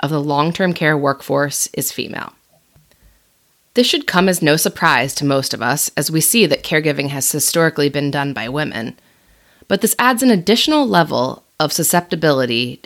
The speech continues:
of our caregivers to feeling stressed, anxious, or depressed, possibly even overwhelmed, when they have so many others depending on their ability to keep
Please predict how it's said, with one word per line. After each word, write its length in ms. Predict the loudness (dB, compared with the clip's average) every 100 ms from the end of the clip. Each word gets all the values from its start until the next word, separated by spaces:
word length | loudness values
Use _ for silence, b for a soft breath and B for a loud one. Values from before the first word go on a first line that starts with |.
| -2
of 120 | 2
our 120 | 2
caregivers 680 | 2 0 0 -2 -4 -4 -4
to 100 | -4
feeling 340 | -2 -2 0
stressed, 640 | -2 0 2 2 -2 -6 -8 b b b _ 0
anxious, 500 | 2 4 4 4 2
or 100 | 2
depressed, 680 | 0 0 0 0 0 -4 -4 -12 _ _ _ _ _ _ _ _
possibly 460 | -8 -6 -4 -2 0
even 200 | 2 2
overwhelmed, 800 | 0 2 2 2 0 -2 -8 -14 b b b b _
when 160 | 4
they 60 | 4
have 120 | 4
so 220 | 4 6
many 240 | 6 4 4
others 380 | 2 2 0
depending 640 | -2 -4 0 2 2 0 -2
on 280 | -2 -2 0
their 220 | 4 4
ability 460 | 6 4 2 0
to 80 | -4
keep 300 | -6 -6 -6